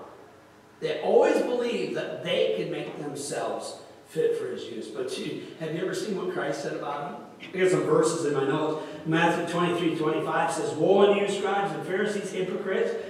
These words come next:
for you make clean the outside of the cup and of the platter,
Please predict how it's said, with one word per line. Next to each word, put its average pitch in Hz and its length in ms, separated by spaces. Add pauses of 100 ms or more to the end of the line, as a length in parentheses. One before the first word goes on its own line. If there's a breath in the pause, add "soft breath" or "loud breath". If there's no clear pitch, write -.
(120 loud breath)
for 170 120
you 156 180
make 175 320
clean 196 260
the - 60
outside - 540
of - 80
the - 60
cup - 340
and 143 120
of 143 120
the - 60
platter, - 640